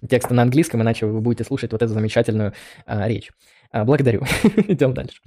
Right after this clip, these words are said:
Смотрите, подводя итог всему этому, мы можем сказать, что информация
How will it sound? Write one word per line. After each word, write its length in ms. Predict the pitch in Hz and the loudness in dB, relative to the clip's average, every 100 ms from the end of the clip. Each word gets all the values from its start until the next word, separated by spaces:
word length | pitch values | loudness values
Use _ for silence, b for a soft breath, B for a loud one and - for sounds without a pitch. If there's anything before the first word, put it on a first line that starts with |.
| B B B B | B B B B
Смотрите, 320 | 208 185 - _ _ _ | 2 2 -2 _ _ _
подводя 460 | - 147 220 208 151 | 0 4 6 4 4
итог 240 | 151 208 | 4 2
всему 200 | - 165 | 2 2
этому, 400 | 226 339 139 107 - _ | 2 2 0 -2 -8 _
мы 60 | 151 | 0
можем 240 | 214 165 | 2 2
сказать, 300 | 151 135 196 | 2 2 2
что 360 | - 139 131 - _ _ _ _ _ - | 2 0 0 -2 _ _ _ _ _ -4
информация 720 | 135 139 190 208 160 127 | 2 4 2 2 0 0